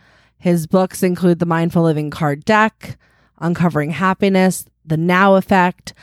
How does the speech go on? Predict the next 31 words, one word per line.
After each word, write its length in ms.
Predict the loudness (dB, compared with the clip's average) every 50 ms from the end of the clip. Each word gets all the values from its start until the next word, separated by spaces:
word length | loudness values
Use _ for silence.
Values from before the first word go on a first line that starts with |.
| -20 -20 -20 _ _
Mindfulness 800 | -2 0 2 2 2 2 2 2 2 2 2 4 2 2 2 0
Meditations 800 | 0 0 0 -2 -4 -4 -4 -4 -2 0 0 0 0 0 -2 -2
for 160 | 0 0 0
the 260 | 0 -2 -2 -4 -6 -6
Anxious 680 | -6 -4 -4 -4 -4 -4 0 0 0 0 0 -4 -8 -12 -14
Traveler, 760 | -6 -2 0 0 2 0 0 2 2 2 4 4 2 2 0 -4 -12 -20 -20 -18 _ -6
a 20 |
mindfulness-based 880 | -4 0 0 0 2 2 2 2 2 2 0 0 0 0 0 0 -2 -4
stress 420 | -8 -4 -2 0 0 0 -2 -2
reduction 520 | -2 0 0 -2 -2 -6 -6 -4 -4 -2
workbook, 540 | 0 0 -2 -2 -2 _ 2 2 2 2 0 -6 -14 -20 -20 _ _ _
and 180 | -6 -4 -4 -6 -8 _
M 320 | -4 0 2 2 2 2 0
B 420 | 0 2 2 2 2 2 2 0 -2
S 320 | -2 -2 -2 -2 -2 -4 -8 -4
R 360 | -2 0 2 2 2 2 0 -2 -4
Every 500 | -4 -4 -4 -4 -2 0 0 0 0 0
Day. 540 | 0 0 0 0 0 -2 -6 -12 -20 _ _ _ _ _ _ _ _ _ _ _
He's 240 | -2 -2 -2 -2 0
collaborated 560 | 0 2 2 2 2 2 2 2 2 2 0
with 180 | -2 -2 -4
Calm 460 | -6 -4 0 2 2 4 4 2 0 -2
to 100 | -4 -6
create 580 | -6 -2 0 2 2 4 2 2 0 -2 -6
three 300 | -8 -6 -2 0 2 2
new 140 | 2 2 2
meditation 640 | 2 0 -2 -4 -4 -4 -4 -4 -2 -2 -4 -2 0
sessions 500 | 0 0 0 0 0 0 0 0 -2 -4
on 340 | -4 -4 -2 -2 -2 -4 -6
eating 480 | -4 0 2 2 4 4 4 2 2 0
depression. 800 | 0 -2 -4 -4 -4 -4 -4 -4 -4 -2 -2 -4 -4 -6 -10